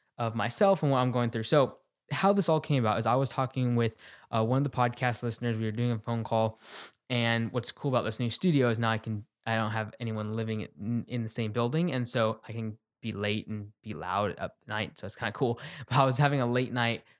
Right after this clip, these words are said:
a phone call with an entrepreneur listener to the podcast, and we were talking, and, uh, he, he was, he was saying some things, and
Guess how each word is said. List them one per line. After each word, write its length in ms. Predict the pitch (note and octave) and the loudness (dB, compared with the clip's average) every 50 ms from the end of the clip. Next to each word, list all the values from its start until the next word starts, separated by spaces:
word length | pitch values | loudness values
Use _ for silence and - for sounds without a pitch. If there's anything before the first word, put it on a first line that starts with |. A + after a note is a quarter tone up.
| _ _ | _ _
a 80 | - A2+ | -12 -12
phone 340 | - - F#3 G3+ G#3+ G#3+ | -4 0 2 2 4 2
call 540 | - - - C3+ A#2+ A2+ A2+ B2 B2 - _ _ _ _ _ _ _ _ _ _ _ _ _ - _ - | 2 2 2 2 4 4 2 0 -2 -6 _ _ _ _ _ _ _ _ _ _ _ _ _ -20 _ -2
with 100 | C#3 A#2+ | 0 2
an 60 | B2+ B2 | 4 2
entrepreneur 480 | B2 B2 A#2+ - - C3 A#2+ A#2+ A#2+ | 2 2 0 -2 -4 -2 -2 0 0
listener 300 | A#2 A2+ A2 - - B2 | 0 -2 -4 -4 -4 -2
to 60 | B2 | -2
the 80 | A#2+ A#2 | -2 -4
podcast, 580 | - - A2 G#2 G#2+ - - A2+ G#2+ C3+ - - - - - - - _ | -2 -2 -2 -2 -2 -4 -4 -2 -2 -2 -2 -6 -12 -18 -20 -20 -16 _
and 80 | - B2+ | -2 0
we 60 | C3 | 0
were 60 | C#3 | 0
talking, 500 | B2+ - G3+ G#3 G3+ - - C#3+ D3 E3 - - - - _ _ _ _ | 0 2 2 2 2 2 2 2 2 2 -2 -6 -16 -20 _ _ _ _
and, 500 | C3+ D3+ D3+ D3 C#3+ C#3+ C#3+ C#3+ C#3+ C3 - - | 0 2 2 4 4 4 4 2 2 0 0 2
uh, 460 | C#3+ C#3+ C#3 C3+ C3+ C3 B2+ A#2+ - - _ _ _ _ _ _ | 4 4 6 6 6 4 4 2 0 -4 _ _ _ _ _ _
he, 240 | - - - - F3+ | -10 -8 -4 -4 -4
he 200 | D3+ - - F#3 | -4 -2 0 2
was, 220 | F3 E3 D3 - - | 2 2 2 0 -4
he 140 | D#3+ - F3 | -2 0 2
was 100 | E3 - | 2 2
saying 280 | - G#3 G#3 G3+ F#3+ | 2 2 2 2 0
some 140 | - - D#3+ | 0 -4 -6
things, 400 | - - F3+ F3+ F3+ F3+ F3+ D#3+ | -2 0 2 2 2 2 2 2
and 160 | D#3 C#3 C3+ | 2 0 0